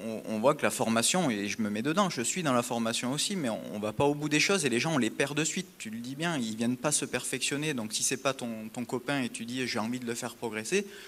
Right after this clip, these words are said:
on les reverra pas. Et ces gars-là, ça peut être des mutants en montagne, mais derrière, ils ont pas toutes les connaissances qui, qui vont avec, quoi.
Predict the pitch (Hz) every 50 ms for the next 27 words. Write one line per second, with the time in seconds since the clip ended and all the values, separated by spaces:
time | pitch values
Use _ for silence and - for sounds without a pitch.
0 | - - - - - 107 107 107 107 107 107 110 107 120 127 - - 160 160 -
1 | - - - - - - - 107 - - 110 113 113 120 139 139 - 104 - -
2 | 107 104 104 101 104 104 110 113 - 131 120 120 113 113 110 107 107 156 165 175
3 | 165 135 113 107 101 104 101 98 110 127 143 135 127 110 107 104 98 - - 139
4 | - - 139 - - 117 113 - 113 110 107 107 - - 139 143 - - - -
5 | - - - 98 101 - - - - - - - - 107 104 104 104 107 123 135
6 | 143 131 - - - - 113